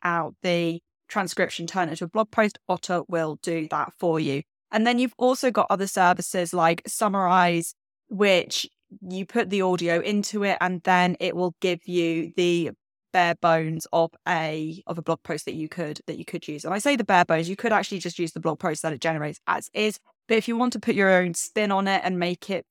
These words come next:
feel more like it's produced by you as opposed to an A I robot, then I would, you know, zhuzh it up a little bit.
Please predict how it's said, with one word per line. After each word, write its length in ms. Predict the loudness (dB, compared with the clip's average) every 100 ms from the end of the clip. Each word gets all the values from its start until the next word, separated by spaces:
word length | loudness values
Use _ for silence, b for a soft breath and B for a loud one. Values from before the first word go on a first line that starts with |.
| -4
feel 460 | 0 2 0 -2 -4
more 180 | -4 -2
like 260 | -2 -4
it's 140 | -8 -8
produced 380 | -6 -4 -2
by 100 | 0
you 260 | 0 0 0
as 100 | 0
opposed 340 | -2 -4 -4
to 80 | -6
an 80 | -6
A 140 | -2
I 160 | -2 0
robot, 420 | 0 0 0 -2
then 160 | 0 0
I 80 | 0
would, 200 | -4 -6 _
you 80 | -10
know, 140 | -10 -12 _ -20 _ _ _ _ -8
zhuzh 220 | -6 -4
it 80 | -4
up 160 | -4 -2
a 40 |
little 260 | -2 -2 -4
bit. 300 | -4 -4